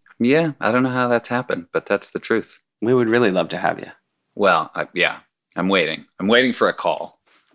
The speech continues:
Speaker 2: So anyway, <laughs> we're very supportive of the strikes, and we're very respectful for the strike rules, one of which is, uh, not to have members of the guild promote their work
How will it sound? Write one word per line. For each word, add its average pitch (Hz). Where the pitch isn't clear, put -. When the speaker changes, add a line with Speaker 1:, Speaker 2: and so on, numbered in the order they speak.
Speaker 2:
So 139
anyway, 101
<laughs> -
we're 135
very 156
supportive 113
of 117
the 117
strikes, 120
and 120
we're 117
very 127
respectful 117
for 139
the 123
strike 123
rules, 151
one 156
of 147
which 120
is, 113
uh, 107
not 113
to 120
have 101
members 117
of 101
the 104
guild 98
promote 101
their 95
work 143